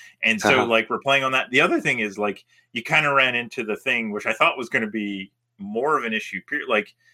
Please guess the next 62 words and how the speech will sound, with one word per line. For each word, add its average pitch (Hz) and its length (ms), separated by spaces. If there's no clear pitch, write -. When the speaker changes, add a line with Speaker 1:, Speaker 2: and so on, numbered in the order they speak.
Speaker 1:
you 135 80
know, 131 80
you 131 120
guys 143 220
talked 143 260
about 107 380
from 113 200
the 101 80
beginning, 123 440
like, 110 260
Rex 104 280
wanted 110 160
to 113 80
play 127 200
an 131 60
orc. 147 280
Okay. - 240
Well, 139 280
you - 100
know, 107 220
if 135 180
an, 131 80
an 151 320
orc 226 260
walks 165 260
into 123 140
town, 104 360
there's 107 240
gonna 135 200
be 131 120
problems. 143 360
Well, 139 200
you 135 160
know, 120 80
you 135 120
rolled 202 220
for 185 120
a 139 60
great 156 240
reaction 123 800
with 113 200
Sleeg, 127 520
especially 90 520
with 78 180
Yawin, 85 380
and 76 100
so 104 140
that 95 220
you 110 100
kinda 127 220
have 104 260
this 85 200
thing. 135 240
But 104 100
then 135 120
you 127 100
went 127 160
over 120 160
to 104 80
see 104 160
the, 85 320
um, 71 260